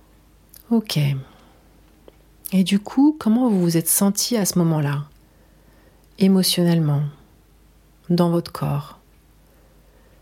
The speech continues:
Qu'est-ce que cela a fait émerger comme émotion ? A priori, si on ne se sent pas très bien, ça va plutôt faire émerger des émotions du domaine de la tristesse,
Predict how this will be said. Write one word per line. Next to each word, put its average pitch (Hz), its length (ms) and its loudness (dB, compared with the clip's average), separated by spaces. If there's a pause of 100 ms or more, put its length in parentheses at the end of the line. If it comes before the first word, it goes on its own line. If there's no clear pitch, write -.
(140)
Qu'est-ce 285 200 0
que - 80 -2
cela 185 360 0
a 185 180 -4
fait - 260 -6
émerger 190 520 0
comme 160 180 -2
émotion ? 151 520 -2 (1300)
A 151 120 -2
priori, 202 680 2
si - 160 -2
on 165 40 2
ne 160 60 2
se 156 120 -2
sent 151 220 0
pas 220 120 0
très 202 200 0
bien, 170 400 -2
ça - 160 -4
va 147 80 0
plutôt 233 260 -2
faire 165 180 0
émerger 160 440 2
des 165 200 -2
émotions 160 360 0
du 175 100 0
domaine 160 300 0
de 151 80 -2
la 143 160 -2
tristesse, 160 800 -4